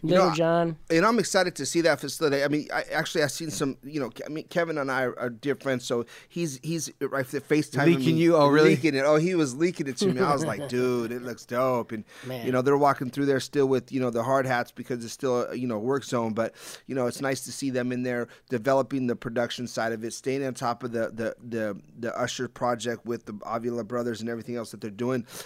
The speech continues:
Speaker 1: And it's just amazing to have, you know, friends that are involved in that, you know, and, and as, you know, we look back ten, twenty years ago,
Speaker 2: Yeah.
Speaker 1: we were just all young kids, you know, seeing new projects develop then. But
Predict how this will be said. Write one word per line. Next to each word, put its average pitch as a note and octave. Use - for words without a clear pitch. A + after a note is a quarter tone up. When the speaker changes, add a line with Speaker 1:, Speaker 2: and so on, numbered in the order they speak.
Speaker 1:
And C3
it's B2+
just C#3+
amazing B2+
to C3
have, A#2+
you B2+
know, A#2
friends C#3+
that B2+
are A#2+
involved A#2+
in A#2+
that, A2
you B2+
know, A#2+
and, A#2+
and B2+
as, B2+
you C3+
know, C3
we C3
look D3
back B2+
ten, C#3
twenty C3+
years C3+
ago, B2+
Speaker 2:
Yeah. C3+
Speaker 1:
we C#3
were C#3
just B2+
all B2+
young C3
kids, C3
you D3
know, B2+
seeing C3
new C3+
projects B2
develop A#2+
then. D3
But B2